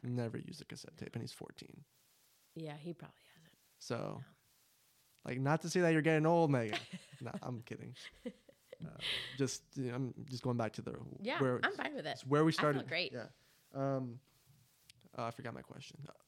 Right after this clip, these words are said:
Speaker 2: You have me on tape saying.
Speaker 1: I have you on tape.
Speaker 2: Oh, those are
Speaker 1: Oh,
Speaker 2: on
Speaker 1: yes.
Speaker 2: tape
Speaker 1: Thank you,
Speaker 2: saying.
Speaker 1: Megan. That, uh, being a mother, um, is time intensive.
Speaker 2: Uh-huh.
Speaker 1: So how do you balance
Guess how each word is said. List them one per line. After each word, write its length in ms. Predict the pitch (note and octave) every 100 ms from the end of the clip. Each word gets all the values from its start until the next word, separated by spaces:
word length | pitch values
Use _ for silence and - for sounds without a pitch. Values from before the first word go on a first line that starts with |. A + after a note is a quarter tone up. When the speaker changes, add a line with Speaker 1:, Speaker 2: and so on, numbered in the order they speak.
| - _ _ -
Speaker 2:
You 180 | B3
have 300 | C4+ C4 A3
me 220 | A3+ A3 - -
on 260 | G3+ F#3+ -
tape 380 | - D#3 - - _ _ -
saying. 340 | D3+ C#3 C#3+ D3 _ _ _ _ _ _ _ _ _ _ _ _ _ _ _ B2+
Speaker 1:
I 40 |
have 280 | A2+ A#2+ A#2
you 140 | A#2
on 300 | A#2+ - - -
tape. 120 | - G#3
Speaker 2:
Oh, 100 | A3
those 200 | G#3 G3+
are 80 | F3+
Speaker 1:
Oh, 340 | F3+ F#3+ F#3+ F3
Speaker 2:
on 80 |
Speaker 1:
yes. 440 | E3+ F3 E3+ C#3+ -
Speaker 2:
tape 180 | - -
Speaker 1:
Thank 220 | C#3 -
you, 60 | A2+
Speaker 2:
saying. 20 |
Speaker 1:
Megan. 220 | A2 - - - - C3+
That, 400 | D3 D3 C3 - - - - -
uh, 140 | D3
being 300 | C#3 D#3 D#3+
a 20 | D3
mother, 480 | C#3 C3+ B2+ A#2+ - -
um, 400 | C3 A#2+ A2+ G#2+ C3
is 140 | C3
time 240 | - C3 B2+
intensive. 500 | A#2+ A#2+ B2 C3+ C#3+ _ -
Speaker 2:
Uh-huh. 260 | F3+ F3 C#3+ D3 _ _ _
Speaker 1:
So 200 | - C3+
how 180 | C#3 D3
do 60 | C#3
you 60 |
balance 640 | A#2+ A#2 A#2 A#2 - -